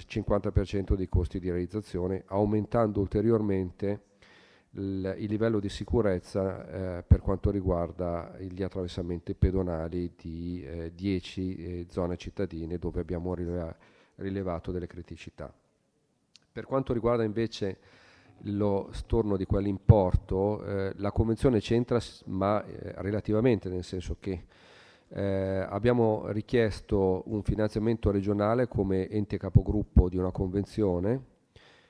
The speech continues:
che è quella fra noi e il Comune di Pusiano. Le risorse che, eh, grazie alla bontà del progetto che ho presentato, eh, ci sono state attribuite, una parte di queste risorse, che è quelle che sono state indicate,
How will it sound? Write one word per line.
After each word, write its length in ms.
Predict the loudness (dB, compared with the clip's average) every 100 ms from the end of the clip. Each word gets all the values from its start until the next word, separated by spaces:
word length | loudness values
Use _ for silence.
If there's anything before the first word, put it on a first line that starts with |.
| _
che 120 | -2
è 40 |
quella 240 | 2 4 4
fra 160 | 4
noi 180 | 4 2
e 20 | 0
il 40 |
Comune 300 | -2 -2 0
di 80 | 0
Pusiano. 840 | 0 2 2 0 -2 -4 -4 -6 -16 _ -20 _
Le 100 | -4
risorse 600 | -4 0 4 4 4 -2
che, 440 | 0 0 0 -2 -12 -18 -14
eh, 220 | -10 -8 -4
grazie 380 | 0 0 0
alla 160 | -2 0
bontà 300 | -2 0 0
del 120 | 2
progetto 420 | 2 2 2 -2
che 60 | -4
ho 40 |
presentato, 800 | -4 -4 -4 -4 -4 -2 -4 -6 -8 -20 -20 -20 _ -10
eh, 720 | -6 -4 -4 -6 -12 -14 -14 -14 -14 -10
ci 120 | -4
sono 200 | 0 2
state 280 | 2 0 0
attribuite, 640 | -2 0 2 2 2 -2
una 200 | 0 2
parte 320 | 4 4 2
di 100 | 0
queste 320 | 2 2 2 -4
risorse, 840 | -2 2 2 4 0 0 -2 -2
che 180 | -6 -6
è 60 | -2
quelle 260 | 0 0
che 100 | -6
sono 220 | -10 -10
state 260 | -10 -10 -6
indicate, 680 | -8 -8 -8 -8 -8 -14